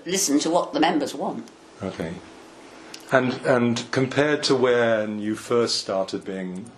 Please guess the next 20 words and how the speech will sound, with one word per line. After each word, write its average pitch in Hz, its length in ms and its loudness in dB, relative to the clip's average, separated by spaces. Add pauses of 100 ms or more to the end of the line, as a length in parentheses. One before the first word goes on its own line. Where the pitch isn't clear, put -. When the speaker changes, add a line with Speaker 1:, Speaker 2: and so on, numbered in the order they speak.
Speaker 2:
part 107 180 2
of 104 40 0
Speaker 1:
Yes. - 160 0
Speaker 2:
the 92 60 -4
W 92 340 -2
I 90 140 -2
to - 160 -8
now, 95 520 -2 (200)
how 131 160 4
has 123 140 4
that 113 180 2
changed? 101 380 2
What 117 180 2
do 110 80 -4
the 107 80 0
members 101 400 0
want 101 320 0
now? 92 300 -4 (880)
Speaker 1:
Well, 269 200 4 (380)
being 339 420 4